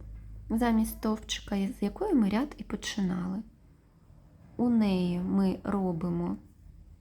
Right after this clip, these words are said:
сполучний стовпчик.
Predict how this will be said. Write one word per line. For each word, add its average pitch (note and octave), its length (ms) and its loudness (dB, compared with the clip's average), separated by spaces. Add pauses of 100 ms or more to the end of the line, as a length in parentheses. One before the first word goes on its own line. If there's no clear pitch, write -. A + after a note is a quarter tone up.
(2000)
сполучний F#3+ 840 -2
стовпчик. - 1120 -4